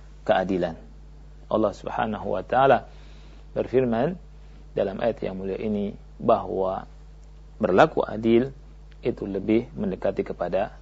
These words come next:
ketakwaan. Oleh karena itu Allah Subhanahu wa taala perintahkan kepada kita untuk berlaku adil. I'dilu huwa aqrabu littaqwa. Adillah, karena keadilan itu lebih mendekati kepada ketakwaan,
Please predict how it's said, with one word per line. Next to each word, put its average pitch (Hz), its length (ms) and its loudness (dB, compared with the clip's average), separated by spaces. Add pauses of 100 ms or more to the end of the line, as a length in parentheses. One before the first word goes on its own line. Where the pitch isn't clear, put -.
(200)
ketakwaan. - 640 -4 (640)
Oleh 104 160 0
karena 95 160 -2
itu 110 100 -2
Allah 120 200 2
Subhanahu 110 500 -2
wa 107 80 -6
taala 113 160 -2
perintahkan 123 720 0 (400)
kepada 104 240 2
kita 101 300 -2
untuk 98 180 -6
berlaku 98 380 -6
adil. 95 320 -8
I'dilu 113 580 0 (460)
huwa 104 240 2
aqrabu 104 640 2 (320)
littaqwa. 104 760 4 (400)
Adillah, 120 480 6 (320)
karena 101 560 0
keadilan 101 400 0
itu 113 160 -4
lebih 110 320 2
mendekati 104 560 -2
kepada 95 480 0 (640)
ketakwaan, 131 720 2